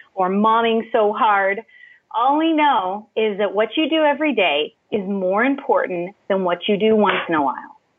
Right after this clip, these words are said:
But being an entrepreneur and dealing with seasons like the summer make consistent action hard. So join camp. Camp is a week to week for just thirty-five dollars a week. You can try for just ten and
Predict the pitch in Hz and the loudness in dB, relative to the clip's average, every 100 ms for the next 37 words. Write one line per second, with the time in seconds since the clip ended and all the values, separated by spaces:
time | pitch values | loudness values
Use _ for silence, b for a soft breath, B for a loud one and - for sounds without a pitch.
0 | B B B 190 175 240 233 240 247 247 | B B B 0 2 4 4 2 0 0
1 | 277 262 277 320 254 208 226 233 220 208 | -2 2 2 2 0 0 0 0 -2 -4
2 | - 247 247 226 220 214 208 - 226 269 | -2 0 0 0 -2 -2 -6 -2 0 2
3 | 349 359 B B 214 214 - 208 - 254 | 0 -4 B B -2 -2 -4 -6 -2 -4
4 | 254 339 339 233 220 - 226 190 180 185 | -2 -2 0 0 -2 -2 -2 0 -4 -10
5 | _ _ _ _ _ - 175 147 127 - | _ _ _ _ _ -2 0 2 0 -8
6 | - _ _ _ _ 240 220 143 - _ | -16 _ _ _ _ 2 2 0 -8 _
7 | _ _ 170 226 262 381 392 302 262 339 | _ _ -2 2 2 0 0 0 2 0
8 | 359 - 262 294 330 285 220 208 185 262 | -4 -4 0 0 2 2 2 0 0 -2
9 | 302 - 349 277 330 392 B B B - | -4 -2 0 2 0 -2 B B B -2
10 | 240 220 220 247 254 294 294 262 240 233 | 0 0 0 0 2 0 2 2 2 0
11 | 226 262 269 311 226 254 - b b b | 2 -2 -4 -2 -2 -4 -10 b b b
12 | 247 254 233 - 240 294 294 311 311 339 | -4 -2 -2 0 2 2 -2 -2 -2 -4
13 | _ 262 226 262 320 240 | _ 0 2 2 0 -4